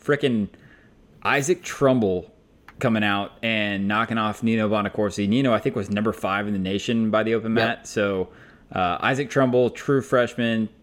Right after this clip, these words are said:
Speaker 1: two-time state champ from Nebraska. Um, if you're not an N C State fan, you probably had no idea who the hell he was. And he came out there and put it on Nino, beat him six to one. Uh, did you watch that
Speaker 2: Uh,
Speaker 1: match?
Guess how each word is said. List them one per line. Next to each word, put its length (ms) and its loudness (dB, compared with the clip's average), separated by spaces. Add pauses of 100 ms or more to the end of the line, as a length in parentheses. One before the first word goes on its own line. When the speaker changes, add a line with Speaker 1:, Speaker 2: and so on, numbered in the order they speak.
Speaker 1:
two-time 480 0
state 220 -2
champ 260 -4
from 100 -2
Nebraska. 680 0 (500)
Um, 400 -4
if 120 -8
you're 120 0
not 180 0
an 60 -4
N 100 -6
C 140 -8
State 240 -2
fan, 200 -2
you 60 -2
probably 300 0
had 180 -2
no 140 -2
idea 220 0
who 120 -4
the 80 -2
hell 220 -2
he 80 0
was. 440 -2 (300)
And 120 -6
he 60 -2
came 220 -2
out 160 -4
there 340 -2
and 460 -6 (320)
put 180 -2
it 180 0
on 320 0
Nino, 440 -2
beat 260 -2
him 140 -2
six 300 -4
to 60 -6
one. 360 -8 (480)
Uh, 320 -4
did 200 -8
you 120 6
watch 220 6
that 160 4
Speaker 2:
Uh, 20 2
Speaker 1:
match? 340 -4